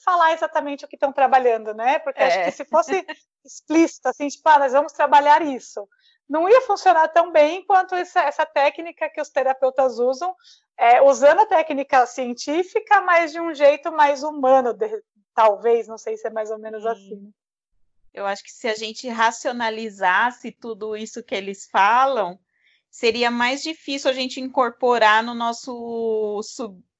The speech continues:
Speaker 2: no nosso subconsciente. Eu acho que é
Speaker 1: É,
Speaker 2: justamente
Speaker 1: sim.
Speaker 2: por isso, sabe? Tanto que eu, eu acredito que deve ser bem difícil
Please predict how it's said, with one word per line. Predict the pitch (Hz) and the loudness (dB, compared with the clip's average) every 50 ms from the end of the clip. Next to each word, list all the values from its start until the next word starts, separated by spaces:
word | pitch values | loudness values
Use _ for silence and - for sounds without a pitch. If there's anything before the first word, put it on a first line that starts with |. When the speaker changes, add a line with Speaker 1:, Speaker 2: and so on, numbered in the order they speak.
| _ _ | _ _
Speaker 2:
no | 196 214 214 214 | -10 -8 -6 -2
nosso | 214 214 214 214 - - - | 0 0 0 0 -2 -14 -12
subconsciente. | - 269 214 226 285 - - 269 262 269 - 285 269 233 202 185 180 175 180 - - 196 190 - _ _ _ _ _ _ _ _ _ | -12 -10 -8 -8 -6 -4 -2 -2 -2 -4 -6 -2 0 0 0 0 -2 -8 -12 -16 -16 -18 -18 -20 _ _ _ _ _ _ _ _ _
Eu | - 180 | -2 0
acho | 190 196 - - | 0 0 0 0
que | 254 | 0
é | 214 214 | 2 2
Speaker 1:
É, | 208 | 0
Speaker 2:
justamente | 214 214 - 277 254 247 240 233 | -2 -2 -4 -4 -4 -4 -8 -10
Speaker 1:
sim. | 226 226 | -10 -12
Speaker 2:
por | 226 262 262 254 | -8 -8 -8 -6
isso, | 247 226 208 202 208 - - - | -6 -8 -8 -10 -12 -12 -16 -16
sabe? | - - - 226 220 214 180 175 175 180 165 165 _ _ _ _ _ _ _ _ _ _ _ _ _ | -16 -6 -2 0 2 2 2 0 -2 -6 -16 -16 _ _ _ _ _ _ _ _ _ _ _ _ _
Tanto | - 240 233 233 233 294 277 | -4 -2 -2 -2 -4 -8 -10
que | _ - 302 | _ -2 2
eu, | 269 269 277 269 - - | 2 2 2 0 -4 -4
eu | - 214 220 226 | -2 2 2 2
acredito | 233 240 254 262 233 226 226 - 269 | 2 0 -6 -12 -12 -12 -16 -16 -16
que | - 269 | -16 -14
deve | 226 220 247 240 240 254 | -6 -4 -4 -4 -4 -8
ser | 247 - 262 | -6 -6 -6
bem | 220 220 233 247 262 294 | -4 -4 -6 -6 -6 -6
difícil | 381 - 415 _ _ - 254 240 262 330 539 523 - - 302 247 | -8 -10 -14 _ _ -14 -10 -8 -6 -6 -6 -6 -6 -8 -10 -10